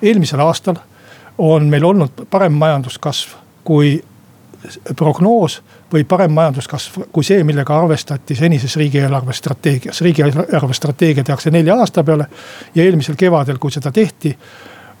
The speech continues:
äh, prognoositi majanduskasvu kehvemalt, aga selgus tagantjärgi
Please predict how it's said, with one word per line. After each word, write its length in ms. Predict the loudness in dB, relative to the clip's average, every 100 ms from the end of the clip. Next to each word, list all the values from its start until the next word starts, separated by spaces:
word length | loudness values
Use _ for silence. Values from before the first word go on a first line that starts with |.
| 0
äh, 160 | 0 0 -2 -10 -20 -20 -20 -6 -6 -2 -2 0
prognoositi 520 | 0 2 2 2 0
majanduskasvu 600 | 0 2 0 -2 -4 -2
kehvemalt, 500 | 0 0 0 -4 -8
aga 300 | -4 0 0 0 -6
selgus 460 | -2 0 2 -2 -4 _ _ -20 -20 -20 -20 -20 -16 -2
tagantjärgi 680 | 0 0 2 0 0 -6